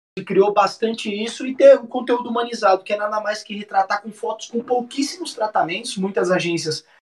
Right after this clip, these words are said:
elas não deixam nem o, o trabalho pra frente com, com tratamento, é, muito perfeccionista, muito artificial. É, no co-, no caso, a agência que eu trabalho também faz isso. A gente tem um approach de deixar o quanto mais humanizado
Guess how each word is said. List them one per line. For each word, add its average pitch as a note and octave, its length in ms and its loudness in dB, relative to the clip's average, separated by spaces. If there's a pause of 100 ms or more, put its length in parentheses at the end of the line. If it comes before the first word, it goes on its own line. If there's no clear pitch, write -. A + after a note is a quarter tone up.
(100)
elas D#3 460 4
não F#3+ 420 -2 (200)
deixam D3 400 0
nem G3 200 0
o, A3+ 120 -2 (180)
o D#3+ 80 6
trabalho C#3 400 2
pra C3+ 140 2
frente C3 340 -4
com, B2 340 -2 (400)
com C#3 240 4
tratamento, B2 960 4 (960)
é, A#2+ 840 4 (420)
muito D#3 380 8
perfeccionista, D#3 1000 6
muito D3 520 6
artificial. D3+ 800 2 (580)
É, C#3+ 280 -2
no E3 120 2
co-, F3+ 260 0
no F3 120 -2
caso, D#3 340 4
a - 60 4
agência F3+ 300 -4
que F3+ 60 -8
eu F3 60 -6
trabalho D3+ 380 -2
também E3 380 -4
faz D3 320 -4
isso. - 180 -10
A E3 60 -14
gente D#3 180 -18
tem E3 80 -4
um D#3 100 -4
approach D3+ 460 -6
de C3+ 160 -12
deixar C#3+ 280 -4
o C#3+ 100 -8
quanto E3+ 280 -4
mais D3 220 -2
humanizado C3+ 680 2